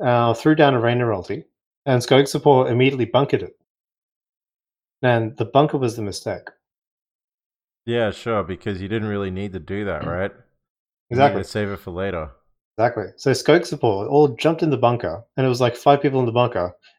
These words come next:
Speaker 1: It's like, "The flamethrowers gone everywhere. Wah, wah, wah." I'm like, "Yeah. Yeah, go bunker." And
Speaker 2: <laughs> Yeah, I don't
Speaker 1: there's
Speaker 2: imagine it's gonna end up well once they leave the bunker.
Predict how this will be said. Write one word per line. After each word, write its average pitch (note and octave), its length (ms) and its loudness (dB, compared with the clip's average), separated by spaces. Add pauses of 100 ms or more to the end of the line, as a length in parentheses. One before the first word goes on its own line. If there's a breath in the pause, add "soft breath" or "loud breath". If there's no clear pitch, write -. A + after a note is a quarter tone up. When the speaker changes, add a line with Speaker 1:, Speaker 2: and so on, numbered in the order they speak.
Speaker 1:
It's A#2 80 -8
like, B2 140 2
"The C3+ 60 6
flamethrowers E3 440 4
gone F3 180 6
everywhere. E3+ 220 6
Wah, D#3+ 320 6
wah, D#3 180 4
wah." E3+ 220 2
I'm D3+ 80 2
like, C#3 200 0
"Yeah. D#3+ 320 0 (320 soft breath)
Yeah, F3+ 180 6
go F#3 140 8
bunker." E3+ 400 2 (840)
And C#3 460 2
Speaker 2:
<laughs> - 600 -6 (500 soft breath)
Yeah, G2+ 160 -2
I G#2+ 120 -2
don't G2+ 60 -8
Speaker 1:
there's C#3+ 200 6
Speaker 2:
imagine B2 340 0
it's A2 160 -4
gonna A2 200 -2
end G#2+ 200 -4
up G#2 160 -6
well G2 240 -4
once F#2+ 240 -8
they G2 120 -6
leave F2+ 220 -8
the E2+ 80 -14
bunker. F2 440 -10